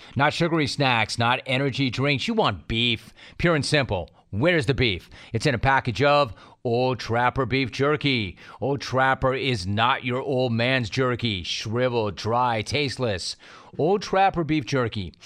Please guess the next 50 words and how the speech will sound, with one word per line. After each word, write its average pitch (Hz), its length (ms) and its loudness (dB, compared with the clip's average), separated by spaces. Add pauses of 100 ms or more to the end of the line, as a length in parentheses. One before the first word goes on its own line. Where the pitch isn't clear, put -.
(140)
is 143 160 -2
made 147 180 2
from 120 220 0
lean 160 180 0
strips - 340 -2
of 156 60 -4
steak 135 360 0
and 120 100 -2
quality 139 300 0
spices 120 600 -2 (220)
that 143 100 0
are 135 40 0
smoked 143 340 0
over 135 180 2
a 120 60 4
real 131 220 2
wood 131 180 0
fire. 113 400 2
It's 95 160 -6
tender, 127 340 0
it's - 140 -2
tasty, 131 400 0
it's 143 100 -8
not 113 200 0
tough. 135 320 0 (360)
And 104 140 -4
why 110 240 2
is 139 160 -4
it 139 80 -6
so 151 220 0
good? 165 440 -2 (360)
Because 151 280 -2
Old 156 320 0
Trapper 147 540 0
is 123 180 -4
a 127 140 0
fifty-year-old 143 920 -2
family 139 360 -2
business 123 520 -4 (200)
known 135 180 -2
for 143 140 -2
its 127 160 -6
relentless 139 600 -4
commitment 151 300 -4
to 135 60 -4
quality. 107 560 0
They 143 220 2
take 151 320 -2
smoked 131 440 -2
beef 135 300 -2